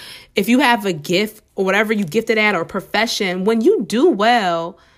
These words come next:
good karma is gonna come out, back out to you. When you do well for people or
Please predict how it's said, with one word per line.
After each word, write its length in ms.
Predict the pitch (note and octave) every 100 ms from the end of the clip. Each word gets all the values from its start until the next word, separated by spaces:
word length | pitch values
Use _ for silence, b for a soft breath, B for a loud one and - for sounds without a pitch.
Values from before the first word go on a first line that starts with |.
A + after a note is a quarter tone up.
| b b _ G3
good 240 | A3+ B4+ -
karma 340 | D4 G4+ F#4
is 100 | C4
gonna 240 | A#3+ G#3+
come 320 | - A#3+ G#3 - -
out, 260 | A#3+ -
back 200 | G3+ G3
out 200 | G3 A3+
to 100 | -
you. 100 | F3+
When 220 | F3+ G3 G#3
you 220 | A#4+ -
do 200 | A#3 D#4
well 520 | A#3+ G3+ F3+ F3 F#3 B B B B B
for 180 | - A#3
people 560 | A3+ D#4 D#4+ A3+ F#3+ E3+
or 540 | F#3+ G3 F#3 F3+ E3